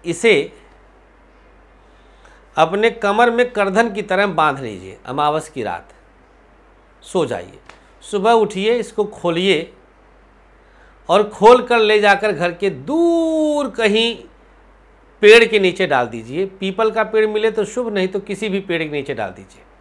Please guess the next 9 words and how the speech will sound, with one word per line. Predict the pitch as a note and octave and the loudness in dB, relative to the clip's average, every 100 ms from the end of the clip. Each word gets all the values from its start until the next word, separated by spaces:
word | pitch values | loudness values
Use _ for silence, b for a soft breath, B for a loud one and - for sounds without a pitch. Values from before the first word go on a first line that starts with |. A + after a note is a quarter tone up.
| _ _ _ _ b b b _ C#3 | _ _ _ _ b b b _ 0
दूर | C#4+ E4 | 6 6
ले | B3+ G3+ | 6 4
जाना | D#3+ C#3 B2 | 4 0 -4
घर | G#2 | -8
से। | - - _ _ _ _ _ _ - - - _ _ b b b b b b _ - | -16 -20 _ _ _ _ _ _ -20 -20 -20 _ _ b b b b b b _ 2
और | F#3+ A#3+ | 4 4
जब | B3+ G3+ D#3 | 2 0 2
बांधिएगा | E3 F3 G3 C#4 B3 A3+ | 4 2 0 2 4 2
धागा | D#3+ E3 D#3+ A#3+ | 4 2 4 2